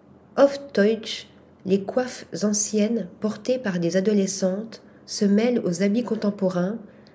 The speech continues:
et les compositions évoquent la peinture néerlandaise du dix-septième siècle. Tel que l'exprime l'artiste, en capturant l'instant, la photographie crée une nouvelle temporalité où peuvent se superposer les âges.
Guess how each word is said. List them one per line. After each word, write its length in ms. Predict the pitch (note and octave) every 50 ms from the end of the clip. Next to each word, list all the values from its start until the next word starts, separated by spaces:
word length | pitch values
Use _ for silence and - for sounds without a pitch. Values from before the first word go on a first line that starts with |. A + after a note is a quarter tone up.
| - - -
et 80 | G3 F#3
les 80 | F#3+
compositions 880 | F#3+ G3 A#3+ A#3+ A#3 B3 A#3+ A3 A#3 A3+ A3+ - - - F#3+ F3+ F3 F3 -
évoquent 400 | - G#3+ G#3 G3 G#3+ B3 B3 -
la 100 | - F#3
peinture 560 | F3 F3+ G3 G#3 G#3 G3+ - - F3+ E3+ D#3+ F3
néerlandaise 960 | F#3 G3+ G#3+ G#3+ G#3+ G3+ F#3+ F#3 F#3 F3 F3+ F3+ F#3 G3 G#3+ A3 G#3+ - - - - - -
du 80 | E3+ E3+
dix-septième 560 | E3+ F#3 G3+ - - G#3+ G#3+ - G3 F#3 F3
siècle. 520 | E3+ - - E3 E3 E3 - - - - - - - - - - - - - - - - - - - _ - - - - - - - - - - - - - - - - -
Tel 240 | C#4 C4+ C4 B3 B3
que 80 | -
l'exprime 500 | F#3+ G3 G#3+ G#3 - - - B3+ B3+ A#3
l'artiste, 680 | G#3+ G#3 G3+ - - - G#3+ A3+ A3+ - - - - - - - -
en 100 | - F#3
capturant 600 | F3+ - - A#3 A3+ - - - A3+ G3+ F#3 E3+
l'instant, 580 | E3 E3 F3+ F#3+ G3 - - - A#3 B3 C#4+ - - - - - - - - - - - -
la 100 | F3+ F3
photographie 880 | F3 - A#3+ A#3 A#3+ A#3 G3+ F#3+ G#3 G#3+ G#3 G#3 - - A#3+ B3 B3 -
crée 240 | - - - A#3 A#3
une 160 | G#3+ F3+ F3
nouvelle 400 | F#3 G#3 G3+ G3 G#3 G#3 G#3+ G#3
temporalité 920 | - A#3+ A3+ A3+ A3+ G#3 G3+ G3+ F#3 F#3 F#3+ F#3+ - F#3 F#3 F#3+ A#3 - - - - - - - -
où 80 | - A3+
peuvent 320 | G#3+ - - C4 C4 B3+
se 120 | - - G3
superposer 680 | - - A#3 G#3+ A3+ A3+ - - - G#3+ G3+ G3 A3
les 260 | A3+ G3+ F#3 E3+ F3+ E3
âges. 540 | D#3 D#3 D3+ D3+ D#3 D#3+ E3+ F3 - -